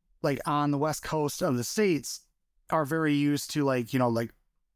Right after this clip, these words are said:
riptides and, and different forms of currents that are kinda dangerous. Yeah, I mean, it can get, it can get pretty dangerous. And I mean, if you've seen anything like Google, uh, like, Grand Haven's Lighthouse,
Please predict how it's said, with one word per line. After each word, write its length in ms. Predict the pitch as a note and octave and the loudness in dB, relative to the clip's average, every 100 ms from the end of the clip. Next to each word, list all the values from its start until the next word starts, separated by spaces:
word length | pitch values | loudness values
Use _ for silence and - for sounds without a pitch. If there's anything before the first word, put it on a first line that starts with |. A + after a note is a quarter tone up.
| _ _ _ - | _ _ _ -4
riptides 760 | C3+ - C3 B2+ B2 A#2 G#2+ B2 | -4 -2 -2 0 0 -2 -2 0
and, 300 | A2 G#2+ - | 2 0 0
and 180 | B2+ A2 | -2 0
different 420 | D3+ - D3 A2 | -2 0 -2 -4
forms 480 | - C3+ C3 B2+ B2 | -2 0 2 0 -2
of 160 | A2+ - | -4 -2
currents 360 | F3 C#3+ C3 | -2 -2 -2
that 120 | C3+ | 0
are 120 | B2+ A2 | 0 0
kinda 300 | C#3 B2+ A#2+ | -2 0 0
dangerous. 520 | B2+ C3 C3+ C#3 - - - _ _ - | 0 0 0 -2 -6 -16 -20 _ _ -4
Yeah, 240 | E3 F3 | -2 -2
I 40 | F3+ | 0
mean, 180 | F3 F#3+ | 2 2
it 80 | |
can 140 | G3+ G3 | 0 0
get, 260 | G3+ A3 | 2 2
it 80 | F#3+ | 2
can 120 | A#3+ | 2
get 200 | A3 C4 | 2 2
pretty 200 | - A3 | 0 -2
dangerous. 560 | F#3+ G3+ A#3 D3+ C3+ - | 2 4 4 2 -2 -2
And 80 | C#3 | -2
I 40 | |
mean, 180 | D3 D3+ | 0 0
if 140 | C#3 | -2
you've 120 | E3+ E3+ | -4 -4
seen 240 | F#3+ D#3+ | 0 0
anything 400 | D#3+ F3 D#3 D3 | 0 0 0 2
like 260 | C#3 B2 - _ _ _ _ A#2+ | 0 -2 -8 _ _ _ _ -4
Google, 440 | E3 D3+ D3+ D3 | -2 0 0 0
uh, 500 | C#3 C#3 C3 B2+ B2 | 0 -2 -2 0 0
like, 240 | C3 C#3 | 0 -2
Grand 300 | B2 D3+ D#3+ | -2 -2 0
Haven's 380 | D3+ D#3 D3+ B2 | 0 0 -2 -2
Lighthouse, 680 | C#3 D3+ D#3 E3+ F#3 - | -2 -2 -2 -4 -4 -6